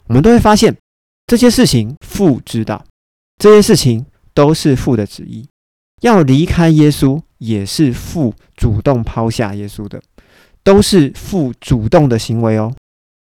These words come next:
所以我们知道，耶稣既然是里面的上帝，所以我必须要讲啊，父他的位阶啊，好，他的能力应该是在里面的上帝之上。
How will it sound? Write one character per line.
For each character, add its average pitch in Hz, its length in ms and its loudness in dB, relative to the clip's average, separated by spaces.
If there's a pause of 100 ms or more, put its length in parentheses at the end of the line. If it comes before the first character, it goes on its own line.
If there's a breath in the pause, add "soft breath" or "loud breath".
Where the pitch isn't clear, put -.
所 196 220 4
以 143 260 0
我 131 100 0
们 127 140 2
知 185 140 -2
道， 175 300 -2 (240)
耶 202 260 6
稣 185 420 2
既 202 220 -2
然 117 200 0
是 127 300 -2
里 110 260 -4
面 139 160 0
的 107 80 -2
上 104 300 -6
帝， 110 160 -8 (560)
所 - 180 2
以 185 60 6
我 117 180 0
必 151 160 2
须 143 120 2
要 131 100 4
讲 - 200 -10
啊， - 200 -20 (460)
父 156 360 0 (460)
他 151 240 -2
的 113 300 -4 (240)
位 151 200 0
阶 104 300 -6
啊， 104 80 -16 (220)
好， 110 180 -16
他 135 160 -4
的 131 80 -2
能 104 220 -4
力 117 160 -6 (600)
应 147 280 4
该 135 220 0
是 131 200 -4
在 110 200 -2
里 104 440 -6
面 131 280 2
的 107 100 -2
上 107 320 -4
帝 107 160 -8
之 - 240 -12
上。 - 260 -6